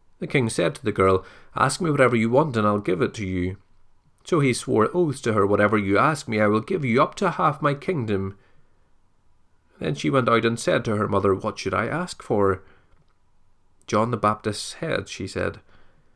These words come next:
Immediately she hurried to the king and said, "I want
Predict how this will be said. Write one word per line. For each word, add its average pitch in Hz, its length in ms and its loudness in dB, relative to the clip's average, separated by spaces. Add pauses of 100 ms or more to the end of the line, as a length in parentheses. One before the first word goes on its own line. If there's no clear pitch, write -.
(720)
Immediately 101 440 -2
she 101 240 -2
hurried 110 360 0
to - 80 -6
the - 100 -4
king 104 160 -4
and 95 100 -4
said, 104 140 2
"I 113 40 4
want 139 380 0